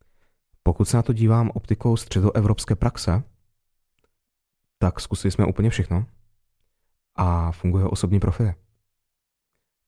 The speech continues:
To znamená, ano, samozřejmě stránka má úlohu v podobě toho, že, a, když tě lustrujou, tak se na tu stránku podívají a ta stránka by měla nějak vypadat. Když máš tu komunikaci dobře rozjetou,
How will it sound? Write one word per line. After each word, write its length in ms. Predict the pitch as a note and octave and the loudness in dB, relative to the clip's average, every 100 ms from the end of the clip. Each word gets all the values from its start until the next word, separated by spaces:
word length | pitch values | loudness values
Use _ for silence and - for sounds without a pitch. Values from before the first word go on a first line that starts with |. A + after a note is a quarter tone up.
| _ - | _ -8
To 100 | F2+ | -4
znamená, 460 | F2+ F2+ F#2 F2 F2+ _ _ _ - | -2 0 0 -2 -6 _ _ _ -6
ano, 300 | F#2 F2 G2+ | -2 0 0
samozřejmě 480 | - G2 F#2 F#2+ G#2 | 0 0 0 2 0
stránka 400 | - F2 F2 G2 | 0 -2 0 0
má 220 | F#2 F#2+ | 0 -2
úlohu 280 | F#2 F2+ F#2+ | -4 -2 -4
v 60 | - | -4
podobě 360 | F2+ F2 F#2+ | -2 0 -2
toho, 320 | - F2+ F#2 | -2 -2 0
že, 300 | F#2 G2 F2+ - - _ - | 0 0 -2 -6 -16 _ -4
a, 160 | F2 | -4
když 400 | E2 D#2+ D#2 - G2 F2 | -2 -4 -6 -4 -2 -2
tě 140 | F2+ | -2
lustrujou, 500 | E2 - F#2+ F#2+ G2+ | -2 -2 0 2 2
tak 140 | - | -2
se 100 | - | -4
na 40 | F#2 | -4
tu 80 | G2+ | -2
stránku 320 | - G2 - | -2 -2 0
podívají 520 | F2 E2+ E2+ F#2 G#2+ | 0 0 2 2 2
a 80 | A2 | 0
ta 100 | F#2 | -2
stránka 300 | - F2 E2+ | -2 -2 0
by 100 | F2 | 2
měla 180 | F2+ F2+ | 2 2
nějak 200 | E2+ - | 0 -2
vypadat. 400 | - F2+ B2+ - _ _ _ _ _ _ _ _ _ - | -2 0 0 -4 _ _ _ _ _ _ _ _ _ -6
Když 280 | F#2 E2+ F#2 | -4 -2 -2
máš 180 | F2 | -2
tu 100 | - | -4
komunikaci 560 | F2 F2+ F2 F#2+ - F2 | -4 0 0 -2 -6 -6
dobře 360 | E2 G2+ B2+ C3 | 0 0 2 0
rozjetou, 640 | G2 F2+ E2 E2 F2+ A#2+ | 0 0 -2 -2 -2 -4